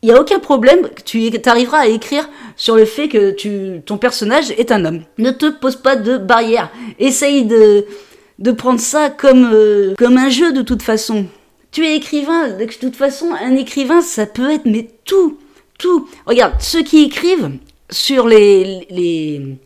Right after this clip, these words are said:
les romans policiers, je crois pas quand même que la plupart aient commis un crime pour savoir ce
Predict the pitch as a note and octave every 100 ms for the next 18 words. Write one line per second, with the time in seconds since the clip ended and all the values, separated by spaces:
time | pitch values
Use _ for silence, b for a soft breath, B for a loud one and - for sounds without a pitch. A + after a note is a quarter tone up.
0 | b b b G3+ G#3 C#4 D4 C#4 A#3+ A3+
1 | - F3+ D3 _ _ _ _ _ _ _
2 | _ - - - C#4+ A#3 B3+ A#3 G3 E3+
3 | - b b b F#3+ G3 G#3+ A3 D4 D#4
4 | - - G#3 A3 A3 G3+ F#3+ - D4+ D4+
5 | G#3 - G#3 A3+ B3+